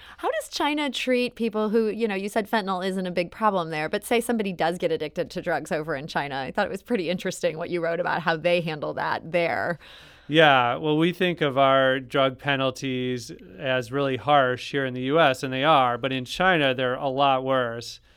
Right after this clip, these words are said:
Speaker 2: You can get the death penalty for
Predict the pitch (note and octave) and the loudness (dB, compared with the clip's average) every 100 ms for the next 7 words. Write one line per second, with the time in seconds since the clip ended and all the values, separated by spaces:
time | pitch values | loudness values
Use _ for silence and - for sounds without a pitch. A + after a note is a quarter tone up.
0 | _ _ C#3 D3 D3+ C#3 D3 C#3+ A#2+ C3+ | _ _ -6 -4 -4 -2 -2 -2 2 2
1 | C#3+ C#3 C3 B2+ A#2+ C3 B2 B2 - C3 | 2 -4 -2 -2 -4 -4 -4 -4 -2 0
2 | B2 B2 B2 | 0 0 -4